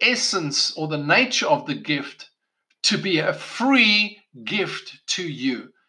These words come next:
And that's the other thing, is that we've got too many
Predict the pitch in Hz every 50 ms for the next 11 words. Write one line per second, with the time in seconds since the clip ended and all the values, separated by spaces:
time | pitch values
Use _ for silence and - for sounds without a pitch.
0 | _ _ _ - 117 139 185 262 294 294 - 240 233 240 247 240 247 240 240 -
1 | - 147 120 113 113 120 127 127 123 160 151 147 175 190 208 202 233 220 - -
2 | - - - - - _ _ _ - - 247 262 330 311 277 262 254 254 254 247
3 | 247 254 233 - -